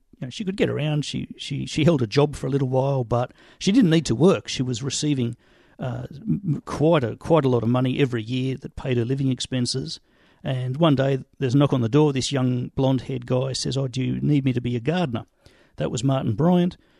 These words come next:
Uh, both of them had, had slight mental illnesses and didn't, because they were both similar, uh, didn't see anything wrong with each other. So they formed a fast friendship and, and didn't, uh, sort of poke fun at each other like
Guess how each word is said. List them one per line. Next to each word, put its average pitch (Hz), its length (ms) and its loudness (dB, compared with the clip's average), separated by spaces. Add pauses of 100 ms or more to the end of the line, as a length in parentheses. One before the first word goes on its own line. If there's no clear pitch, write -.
(180)
Uh, 147 300 -8
both 185 340 4
of 156 120 2
them 131 160 2
had, 123 320 -4 (160)
had 127 200 -8
slight 135 320 0
mental 131 580 0
illnesses 151 760 2 (120)
and 131 520 -4 (360)
didn't, 190 560 -2 (680)
because 139 380 2
they 156 100 0
were 135 100 2
both 139 300 0
similar, 139 600 2 (760)
uh, 120 200 0
didn't 151 240 -2
see - 120 -4
anything 143 300 -4
wrong 131 160 0
with 127 140 0
each 123 160 -4
other. 107 160 -6
So - 100 -8
they 214 140 -2
formed 165 260 0
a 123 60 -2
fast 127 340 -6
friendship 127 480 -4 (500)
and, 131 340 -4
and 117 220 2
didn't, 143 480 2
uh, 127 200 -6
sort 123 160 -4
of - 80 -4
poke - 240 -4
fun 143 260 2
at - 140 -2
each 131 260 -4
other 131 180 -2
like 131 380 0